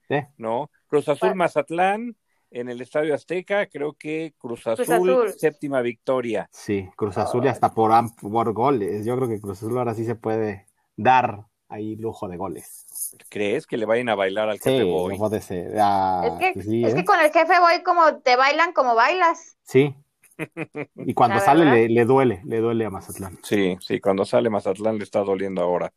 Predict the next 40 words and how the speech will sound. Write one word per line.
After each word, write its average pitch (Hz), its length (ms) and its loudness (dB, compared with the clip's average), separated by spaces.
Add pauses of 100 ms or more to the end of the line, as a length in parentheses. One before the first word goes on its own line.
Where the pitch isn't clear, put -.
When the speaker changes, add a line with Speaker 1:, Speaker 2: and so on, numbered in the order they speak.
(360)
Speaker 2:
Tijuana 160 300 2
América 160 400 0
se 127 120 -4
los 110 160 -8
dejo, 120 340 -8
destrocen 113 560 -10
al 101 100 -14
América, 98 460 -2
a - 40 -2
ver. 131 160 0 (340)
Speaker 1:
<laughs> 180 460 -14
Pues 110 120 0
es 147 80 4
que 180 80 4
no 165 80 2
juega 185 180 6
mal 151 180 2
Tijuana. 143 560 2
Yo, 123 140 -2 (100)
a 123 80 0
mí 185 120 2
me 214 80 2
pinta - 160 2
Speaker 3:
No, 247 80 6
Speaker 1:
para 247 100 2
Speaker 3:
yo 254 60 4
Speaker 1:
empate, 151 420 4
¿eh? 226 160 -2 (100)
En 120 140 -6
una 131 220 -4
de 127 80 -2
esas. 110 260 -10 (360)
Speaker 3:
Sí, 269 200 -6
yo 247 140 0
también, 294 280 -2
no, 294 260 2
Tijuana 262 760 2
o, 202 1000 0
o 196 60 4
empate. 202 360 -2